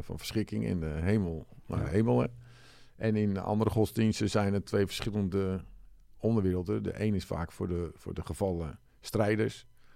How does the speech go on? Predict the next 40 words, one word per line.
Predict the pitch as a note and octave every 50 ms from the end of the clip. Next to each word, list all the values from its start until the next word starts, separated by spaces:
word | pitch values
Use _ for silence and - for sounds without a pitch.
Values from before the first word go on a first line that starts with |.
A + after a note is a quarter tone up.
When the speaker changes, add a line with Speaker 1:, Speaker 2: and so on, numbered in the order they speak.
| - - - - - - - - -
Speaker 1:
En | - G2+
de | F#2
andere | F2+ F2+ F#2+ G#2+ G#2 G#2+
onderwereld | G2+ G2+ G2+ G2 F#2+ F#2 F#2 -
is | D#2+ -
voor | - E2+
de | D#2+
vrouwen | - - F#2 F2+ F2+ F#2
en | F#2
de | F2+ E2+
kinderen | - F#2 F#2 F2+ F2+ F2+
en | F2 F2
de | E2+
grijsaarden | - - F2 E2 E2+ E2 - E2 E2 F2 E2+ E2+ E2+
en | E2+ E2
allemaal | D#2+ E2 E2 E2 E2 E2+ E2+ D#2+ D#2+ D#2+ D#2+ - - - - - - - -
mensen | - F#2+ F#2+ F#2 - G2+
die | F2+ F#2
niet | F#2+ F#2+ F2+
gevallen | - G2+ E2+ - F#2+ F2 E2+ E2
zijn | - C#2+ C2+ C#2
in | C2 B1+
de | -
strijd. | - - - D2 - - -
Maar | - E2 F2+ G2 F#2 -
ook | A2 G2+
een | - -
goede | - A2 G#2 F#2
plaats. | - - D#2+ C#2+ D2 - - - - - - - - - - - - -
Dus | - - D#2+ D#2 -
dat | - F2+ F2 - -
is | F2+ -
het | G2+ -
verschil | - F#2 F#2 - - G#2+ F#2 G2 A2 - - - - - - - - - - - -
met, | - G#2 G2 F#2+ - - -
eh, | G2 G2 F#2+ F#2+ F2+ -
onze | F#2 F#2+ F2 F2 -
christelijke, | - G2 F2 - - E2+ D#2+ - - - D#2+ D2+
eh, | D2 C#2+ - -
onderwerelden. | E2 D#2 D2 D2 D#2 C2+ B1+ C2 A#1+ - D2